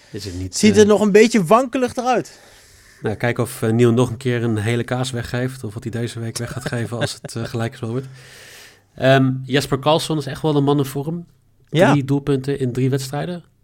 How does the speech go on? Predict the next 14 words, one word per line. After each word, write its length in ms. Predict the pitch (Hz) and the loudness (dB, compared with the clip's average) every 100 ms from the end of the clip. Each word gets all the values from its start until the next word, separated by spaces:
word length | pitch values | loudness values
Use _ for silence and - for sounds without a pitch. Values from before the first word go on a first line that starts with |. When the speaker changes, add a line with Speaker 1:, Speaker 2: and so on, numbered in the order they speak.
| _ _ _ | _ _ _
Speaker 2:
Ja. 240 | 139 151 - _ _ _ _ _ _ _ _ _ | -8 -8 -10 _ _ _ _ _ _ _ _ _
Speaker 1:
Ja. 140 | 98 | -10
Speaker 2:
Ik 140 | 135 - | -8 -4
vind 140 | 165 | -2
dat 140 | 151 | 0
ze 80 | 165 | -2
dat 120 | 147 | -4
wel, 280 | 156 151 156 | 0 0 2
eh, 100 | 151 | 2
goed 220 | 147 165 | 0 -2
hebben 180 | 165 151 | -4 -4
gedaan, 280 | 156 156 151 | -2 0 0
man. 200 | 120 131 | -2 -6
Eh, 280 | 131 131 | -4 -4